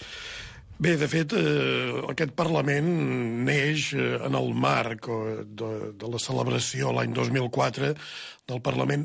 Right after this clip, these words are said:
Mundial de les Religions, que va tenir lloc a Barcelona en ocasió d'aquell Fòrum de les Cultures del dos mil quatre.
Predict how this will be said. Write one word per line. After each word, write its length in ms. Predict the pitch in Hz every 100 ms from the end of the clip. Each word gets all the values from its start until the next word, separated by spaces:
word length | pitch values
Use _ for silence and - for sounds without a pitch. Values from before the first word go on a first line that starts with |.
| -
Mundial 800 | 147 165 165 131 127 139 113 104
de 140 | 104
les 100 | 110
Religions, 640 | 107 117 117 117 113 117 120
que 120 | -
va 80 | 113
tenir 220 | 107 113
lloc 160 | 110 107
a 80 | 110
Barcelona 640 | 110 - 117 117 113 127 127 - - - - -
en 120 | 123
ocasió 340 | 123 135 117 123
d'aquell 240 | 123 127
Fòrum 400 | 117 156 143 127
de 80 | 123
les 200 | 123 117
Cultures 720 | - 147 120 127 110 117 117
del 160 | 117 110
dos 220 | 107 104
mil 180 | 104 98 -
quatre. 380 | - 82 -